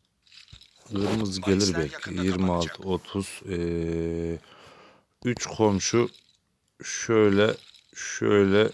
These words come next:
Speaker 2: Bahisler
Speaker 1: Ananı
Speaker 2: kapandı.
Speaker 1: sikim, basamadık. Aynı kasaya geri geldik
Speaker 2: Bahisler
Speaker 1: arkadaşlar.
Speaker 2: kabul edildi.
Speaker 1: Kar olduğu gibi bastık. Bakalım, kırmızı gelirse. At şu amına koyayım kırmızılardan birini.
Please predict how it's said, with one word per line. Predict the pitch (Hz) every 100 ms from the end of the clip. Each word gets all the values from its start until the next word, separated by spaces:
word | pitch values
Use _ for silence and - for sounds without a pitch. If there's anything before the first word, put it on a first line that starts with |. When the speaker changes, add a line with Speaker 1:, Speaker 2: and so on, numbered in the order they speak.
| - -
Speaker 2:
Bahisler | - - 101 95
Speaker 1:
Ananı | 95
Speaker 2:
kapandı. | 87 -
Speaker 1:
sikim, | - 101
basamadık. | 78 78 78 71 71 - - _ _ _ _ - - - - - -
Aynı | 113 98 92
kasaya | 104 - 101
geri | 92 92
geldik | 90 80 78
Speaker 2:
Bahisler | 78 78 80
Speaker 1:
arkadaşlar. | 80 - -
Speaker 2:
kabul | 123 120
edildi. | 104 - - _ _ - _ _ _ _ _ _ _ - -
Speaker 1:
Kar | 98 90
olduğu | 92 92 85
gibi | 78 87
bastık. | 82 76 - - -
Bakalım, | 85 76 69 76
kırmızı | 87 90 85 85
gelirse. | 87 78 - 98 90 - _ _ _ _ _ _ _ _ _ _ _ _ _ _ _ _ _ _ _ _ _ _ _ _ -
At | 104 104
şu | - 101
amına | 98 98 87
koyayım | 92 85
kırmızılardan | 92 92 87 87 82 82 80
birini. | 78 82